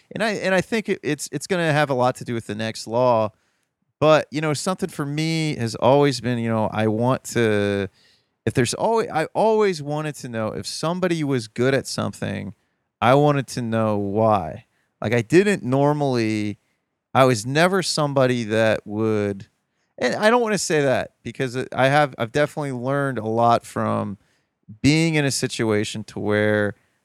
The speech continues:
I was jealous of something that somebody had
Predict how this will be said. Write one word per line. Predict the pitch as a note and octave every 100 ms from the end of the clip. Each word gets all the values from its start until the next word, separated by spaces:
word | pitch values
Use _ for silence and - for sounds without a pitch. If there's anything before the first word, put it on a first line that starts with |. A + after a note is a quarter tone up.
| _ _
I | - B2 B2+ B2 A#2+ A#2+ A#2 A#2 A2+
was | - G#2 G#2
jealous | G#2+ G#2+ B2+ C#3 C#3 -
of | B2+
something | C#3 C3 C3+ C3
that | A2+
somebody | - A#2 G#2+ G2+
had | G#2 G#2+ A2 A2 A2